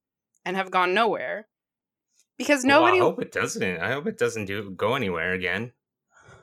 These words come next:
Speaker 1: What do you mean? Get, no, here's, it's
Speaker 2: Oh,
Speaker 1: good.
Speaker 2: you want it.
Speaker 1: Yeah, permanent daylight savings time means we always have light later,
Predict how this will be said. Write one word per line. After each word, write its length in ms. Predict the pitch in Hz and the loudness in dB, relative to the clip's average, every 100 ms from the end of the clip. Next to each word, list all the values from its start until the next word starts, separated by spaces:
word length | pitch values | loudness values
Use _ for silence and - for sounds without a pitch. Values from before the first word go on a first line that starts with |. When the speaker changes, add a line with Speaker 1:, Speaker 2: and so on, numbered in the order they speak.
| _ _ | _ _
Speaker 1:
What 100 | 277 | 0
do 60 | 285 | 4
you 100 | 339 | 6
mean? 400 | 392 427 202 170 | 6 6 4 2
Get, 220 | 254 359 - _ | 2 0 -2 _
no, 240 | - 370 254 | 4 6 4
here's, 340 | - 311 320 - - _ _ _ _ - | 2 0 0 -2 -12 _ _ _ _ 0
it's 100 | - | 4
Speaker 2:
Oh, 120 | 170 | 4
Speaker 1:
good. 320 | 156 349 202 | 6 6 6
Speaker 2:
you 40 | 156 | 4
want 260 | 196 269 | 2 2
it. 200 | 151 92 - _ _ _ _ _ _ | 2 0 -4 _ _ _ _ _ _
Speaker 1:
Yeah, 260 | 302 285 180 - | 0 2 0 -8
permanent 680 | - 277 302 330 330 330 220 | -6 2 6 6 8 6 4
daylight 400 | 269 269 247 214 | 2 2 2 0
savings 400 | 294 294 294 262 | 0 2 0 -2
time 320 | - 185 185 | 0 0 0
means 240 | 202 208 202 | -2 -4 -4
we 140 | 226 - | -6 2
always 400 | 202 226 254 247 | 4 4 2 2
have 260 | 208 208 196 - | 0 -2 -2 -2
light 300 | 185 220 226 - | 2 2 2 -2
later, 680 | 175 233 220 147 160 240 | 0 0 2 0 0 -2